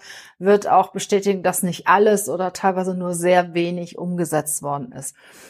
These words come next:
Und ich habe die Erfahrung gemacht, je weniger Ziele du hast, desto besser kannst du dich fokussieren. Und ich mache das so, dass ich dann diese Ziele auf Quartale aufteile und dafür sorge, dass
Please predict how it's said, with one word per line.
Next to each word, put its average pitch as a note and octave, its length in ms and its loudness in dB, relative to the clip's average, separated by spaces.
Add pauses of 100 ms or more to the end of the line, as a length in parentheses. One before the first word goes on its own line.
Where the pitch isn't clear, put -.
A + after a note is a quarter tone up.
(120)
Und F3 160 -8
ich A#3+ 160 2
habe B3+ 180 4
die A#3 80 2
Erfahrung F#3+ 520 4
gemacht, F#3 440 0
je F#3 240 2
weniger B3 640 4
Ziele G#3 400 -2
du G3+ 220 -6
hast, G3 280 2
desto E3+ 280 -2
besser G3+ 440 2
kannst A3 340 -6
du A3+ 60 -4
dich G3+ 200 -10
fokussieren. F3+ 800 0 (380)
Und F#3+ 320 -2 (100)
ich B3+ 180 2
mache B3+ 220 4
das A3 240 0
so, A3 260 2
dass G3+ 300 -2
ich F#3 220 -8
dann G#3+ 380 4
diese F#3+ 280 -2
Ziele G#3 460 -2
auf E3+ 180 -6
Quartale A3+ 880 0
aufteile A3 800 2
und F#3 140 -10
dafür F#3 260 -2
sorge, G3 400 4
dass F3+ 380 -4